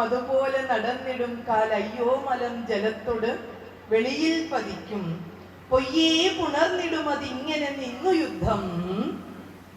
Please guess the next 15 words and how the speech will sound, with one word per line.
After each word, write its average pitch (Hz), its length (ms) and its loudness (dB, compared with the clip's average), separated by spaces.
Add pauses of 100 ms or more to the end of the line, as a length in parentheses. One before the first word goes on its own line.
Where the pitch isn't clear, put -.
(140)
ചെയ്യുമ്പോഴെങ്ങനെ 220 1600 -2 (600)
ശിവാ 175 400 -2 (1300)
തിരുമേനിനൊപ്പും." 254 1300 -6 (880)
കൈയുടെ 254 320 2 (100)
ജോലിക്ക് 254 480 0
കൈ, 254 100 2 (220)
കൈയുടെ 254 300 -2 (100)
ജോലികളെല്ലാം 262 840 0
കൈ 247 100 0 (120)
ചെയ്യണം, 170 300 -4 (300)
ഇല്ലേ? 247 180 -2 (460)
എടുക്കുക, 220 360 0 (160)
വെക്കുക, 220 320 -2 (180)
ഇങ്ങനെ 240 300 -6 (420)
കൈക്കൊരു 320 420 0